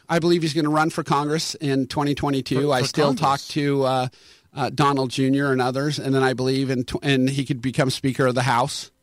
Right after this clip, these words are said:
Speaker 1: Um, big rumors on that, and then a rerun in twenty twenty-four or one of his kids. So,
Speaker 2: Wow. Wow, Congress. Huh?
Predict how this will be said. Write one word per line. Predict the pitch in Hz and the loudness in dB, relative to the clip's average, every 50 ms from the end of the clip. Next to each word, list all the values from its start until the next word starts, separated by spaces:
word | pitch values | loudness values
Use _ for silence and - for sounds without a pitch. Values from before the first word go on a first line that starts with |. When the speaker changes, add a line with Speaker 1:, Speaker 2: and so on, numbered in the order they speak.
| _ _ _ _ _ _ _ _ _ _ _ _ - | _ _ _ _ _ _ _ _ _ _ _ _ -6
Speaker 1:
Um, | 131 131 131 123 123 120 120 123 120 90 - _ _ - | -2 0 2 2 2 2 0 -2 -2 -6 -10 _ _ -6
big | 127 143 151 147 | 0 0 0 2
rumors | 143 147 147 147 147 143 139 - | 2 2 2 2 2 2 2 2
on | 143 131 135 123 | 2 2 2 2
that, | 127 131 131 143 139 - | 2 0 0 0 -2 -2
and | 131 135 | 0 0
then | 131 131 | 2 2
a | 131 127 - 139 131 | 0 0 0 -2 0
rerun | 120 135 139 139 131 135 131 135 | 0 2 0 2 2 2 2 2
in | 131 127 | 0 -2
twenty | - - 139 131 131 | -2 -2 -2 -2 -2
twenty-four | 120 - 131 127 127 117 - 127 123 131 135 139 135 - - | -2 0 0 0 0 -2 -2 -2 0 2 2 0 0 -2 -2
or | 135 135 139 135 139 | 0 0 2 2 2
one | 131 131 131 135 | 2 2 0 2
of | 131 | 0
his | 131 123 - | 0 -2 -4
kids. | - - - 127 104 87 82 78 | -6 -4 -4 -2 -2 -4 -6 -8
So, | - - - - 127 113 104 95 92 - _ _ _ _ _ _ _ _ _ _ | -10 -10 -8 -8 -6 -6 -6 -6 -8 -12 _ _ _ _ _ _ _ _ _ _
Speaker 2:
Wow. | - 95 98 107 113 - - - - 113 _ _ - 147 | -20 -18 -16 -16 -16 -16 -18 -20 -20 _ _ _ -20 -16
Wow, | - 82 92 104 90 87 - | -14 -12 -10 -10 -12 -12 -14
Congress. | - - - 120 151 156 113 - - - - | -18 -16 -14 -12 -12 -12 -12 -12 -14 -14 -14
Huh? | 101 | -14